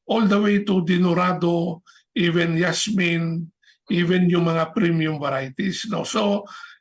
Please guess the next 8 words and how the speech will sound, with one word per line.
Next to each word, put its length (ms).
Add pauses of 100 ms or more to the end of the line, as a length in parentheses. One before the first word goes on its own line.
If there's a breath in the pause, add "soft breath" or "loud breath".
(120)
kailangan 480
maliwanag 640
din 240
sa 480
mga 400
ahensya 400
ng 160
gobyerno 720